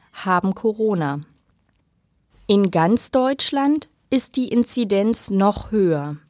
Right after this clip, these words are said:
Sie ist bei siebenhundert. In den Krankenhäusern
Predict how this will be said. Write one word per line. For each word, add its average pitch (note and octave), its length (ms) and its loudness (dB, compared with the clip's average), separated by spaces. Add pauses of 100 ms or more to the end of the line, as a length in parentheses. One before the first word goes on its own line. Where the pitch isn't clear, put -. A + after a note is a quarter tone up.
(500)
Sie - 280 -2
ist - 320 0
bei F3+ 200 4
siebenhundert. F#3 1040 0 (1300)
In G#3+ 180 4
den G#3 180 2
Krankenhäusern C4 1120 0